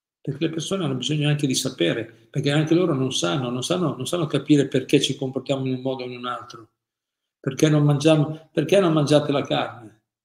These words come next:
Devi spiegarglielo, se glielo spieghi capiscono meglio. Certo, il fatto che siamo vegetariani, però se glielo spieghi aiutano a capire,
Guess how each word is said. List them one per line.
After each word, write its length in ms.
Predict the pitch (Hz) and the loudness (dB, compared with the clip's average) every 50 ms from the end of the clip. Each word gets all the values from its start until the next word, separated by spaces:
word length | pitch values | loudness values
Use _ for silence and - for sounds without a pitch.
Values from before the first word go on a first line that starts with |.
| _ _ _ _ _ _ _ | _ _ _ _ _ _ _
Devi 160 | - 170 147 | -12 -10 -8
spiegarglielo, 560 | - - - 123 131 165 170 - - 110 117 - | -8 -6 -6 -6 -4 -4 -4 -6 -8 -10 -12 -10
se 140 | - 127 | -8 -6
glielo 160 | 131 131 139 143 | -4 -2 -2 -4
spieghi 400 | - - - 151 151 165 151 107 | -2 -2 0 0 2 2 0 0
capiscono 440 | 110 110 - 120 - - 127 127 | -4 -6 -8 -10 -10 -12 -14 -10
meglio. 400 | 123 127 131 117 117 113 113 - _ _ _ _ _ _ _ _ _ _ _ _ _ _ | -6 -4 -4 -4 -6 -10 -18 -20 _ _ _ _ _ _ _ _ _ _ _ _ _ _
Certo, 380 | _ - - 190 175 - - 123 | _ -4 -2 -2 -2 -2 -4 -6
il 120 | 117 120 | -8 -4
fatto 300 | - 147 143 139 143 139 | -2 -2 0 0 -2 -4
che 80 | - 120 | -4 -4
siamo 280 | - - 135 131 135 135 | -4 -4 -4 -4 -4 -4
vegetariani, 680 | 135 131 135 131 131 151 135 127 135 151 160 147 - | -2 -2 -2 -2 0 -2 -2 0 -2 -2 -2 -4 -4
però 200 | - 143 160 - | -6 -6 -6 -8
se 140 | - - 120 | -10 -12 -10
glielo 180 | 123 131 147 | -8 -6 -6
spieghi 360 | - - - 123 120 120 123 | -6 -6 -8 -10 -8 -6 -6
aiutano 360 | 120 117 120 117 117 127 123 - | -6 -6 -8 -10 -14 -16 -20 -20
a 40 | |
capire, 580 | - - 113 _ - 135 123 110 113 - _ | -20 -20 -10 _ -4 -4 -4 -4 -8 -14 _